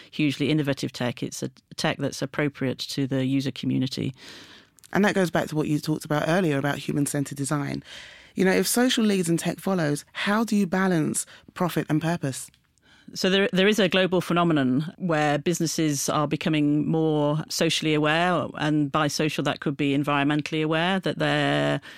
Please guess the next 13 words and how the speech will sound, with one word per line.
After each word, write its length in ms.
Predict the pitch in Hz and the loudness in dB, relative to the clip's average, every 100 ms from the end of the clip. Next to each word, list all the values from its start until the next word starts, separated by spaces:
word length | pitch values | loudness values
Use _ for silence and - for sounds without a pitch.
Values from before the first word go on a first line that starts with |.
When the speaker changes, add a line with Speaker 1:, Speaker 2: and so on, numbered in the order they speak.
| - _ _ _ | -20 _ _ _
Speaker 1:
their 180 | 165 151 | -2 0
motivation 1040 | 156 170 - 160 156 156 - 143 127 131 135 - | 2 0 0 -2 0 0 0 0 0 -2 -6 -6
and 200 | 160 156 | -2 0
their 140 | 147 | 0
success 800 | - - - 208 151 - - - - | -2 -4 -2 0 0 -2 -6 -6 -4
is 160 | 156 147 | -4 -2
actually 300 | 156 - 143 | -2 -2 -2
greater 560 | 165 170 - 139 131 117 | 0 0 0 0 0 -2
if 160 | 147 | -2
they 240 | 151 143 139 | 0 0 0
have 280 | 156 147 | 0 -2
those 340 | 147 151 143 143 | 0 0 0 0
interests 640 | 151 - 156 - - - | -2 0 -2 -2 -6 -6